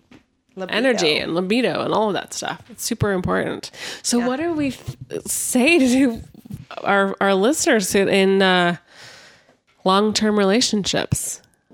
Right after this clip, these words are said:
Speaker 2: How do, how do we think that they should digest all of this?
Speaker 1: I think they should probably, you know, seek their own answers, you know, basically.
Speaker 2: Oh,
Speaker 1: I mean,
Speaker 2: yeah.
Speaker 1: we're, we're kinda talking about,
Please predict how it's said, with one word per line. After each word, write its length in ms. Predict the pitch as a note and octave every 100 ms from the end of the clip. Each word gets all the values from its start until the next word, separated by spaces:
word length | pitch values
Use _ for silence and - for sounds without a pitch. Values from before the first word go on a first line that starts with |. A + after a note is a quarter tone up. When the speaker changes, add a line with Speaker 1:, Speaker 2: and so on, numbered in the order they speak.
| - -
Speaker 2:
How 320 | F#3 F#3 A3
do, 240 | A#3 A3 -
how 160 | F#3+
do 260 | G#3 G#3+ G3+
we 120 | G3
think 320 | F#3 G#3 G3 -
that 200 | F#3 -
they 120 | F3+
should 200 | - F3+
digest 520 | E3+ D#3+ F3 G3 -
all 180 | - -
of 100 | -
this? 380 | - - - - - _ _ _ _ _ _ _ _ _
Speaker 1:
I 100 | G#3
think 140 | B3+ B3+
they 120 | -
should 140 | F#3+
probably, 680 | - F#3+ F3+ E3+ E3+ D#3 - - -
you 100 | G#3
know, 120 | G3+ F3
seek 240 | - A3+
their 160 | F#3+ D3+
own 180 | F#3 F3+
answers, 540 | D3 D3+ - - -
you 100 | A3+
know, 120 | G3
basically. 580 | F3+ F3 - F#3 E3 D3+
Speaker 2:
Oh, 160 | E4 F4
Speaker 1:
I 40 |
mean, 100 | -
Speaker 2:
yeah. 240 | F3+ B3+
Speaker 1:
we're, 100 | C4+
we're 40 | C#4+
kinda 220 | F#4+ F4+
talking 320 | B3+ A3+ A3
about, 320 | F#3+ F3 D#3+